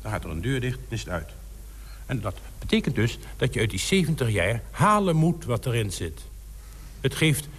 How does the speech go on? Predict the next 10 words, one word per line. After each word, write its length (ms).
bijvoorbeeld 460
aan 160
het 200
amusementsleven 1040
een 100
sterk 480
jachtig 540
karakter. 600
En... 340
Vroeger 640